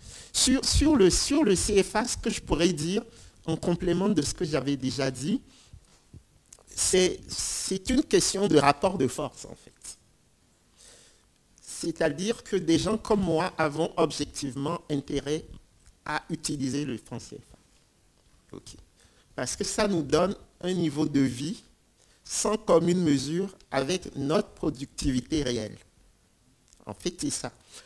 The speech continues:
Pourquoi ? Parce que, euh, nous avons un taux de change fixe avec l'euro et nous avons des devises qui nous permettent d'avoir ce taux de change fixe.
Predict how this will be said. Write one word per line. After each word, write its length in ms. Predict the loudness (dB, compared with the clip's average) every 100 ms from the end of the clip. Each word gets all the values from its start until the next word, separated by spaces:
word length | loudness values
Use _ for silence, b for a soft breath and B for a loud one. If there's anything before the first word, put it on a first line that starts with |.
| B B
Pourquoi ? 400 | 2 2 2 0
Parce 260 | 0 -2
que, 240 | 4 4 4 B B B -20 -6
euh, 300 | 0 2 0 -4 -18 _
nous 280 | -2 2 4
avons 180 | 4 6
un 80 | 4
taux 160 | 4
de 40 | 4
change 220 | 2 -2
fixe 320 | -4 -6 0
avec 260 | 0 0 -2
l'euro 360 | -4 -2 -6 -8 _ _ _ _ -4
et 120 | 0
nous 220 | 2 2
avons 300 | 4 2 0
des 160 | 2 4
devises 480 | 8 8 6 -4 -2
qui 120 | 0
nous 100 | 0
permettent 560 | 2 0 2 2 2 8
d'avoir 360 | 10 10 6
ce 100 | 4
taux 180 | 0 -2
de 80 | -2
change 200 | -6 -6
fixe. 400 | -8 -6 -6